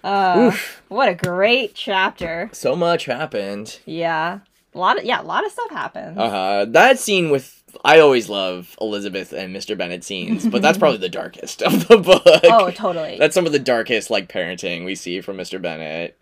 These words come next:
Speaker 1: Yeah.
Speaker 2: And then we
Speaker 1: Yeah.
Speaker 2: get to see, like, another, I like, this is kind of a good counterpart to the little send-off that Elizabeth gets to give Collins.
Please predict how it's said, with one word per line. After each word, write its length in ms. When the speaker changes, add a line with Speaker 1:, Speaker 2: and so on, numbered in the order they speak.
Speaker 1:
Yeah. 680
Speaker 2:
And 160
then 80
we 60
Speaker 1:
Yeah. 60
Speaker 2:
get 100
to 80
see, 260
like, 300
another, 640
I 100
like, 220
this 140
is 220
kind 180
of 60
a 100
good 240
counterpart 640
to 420
the 120
little 580
send-off 680
that 420
Elizabeth 440
gets 180
to 80
give 160
Collins. 880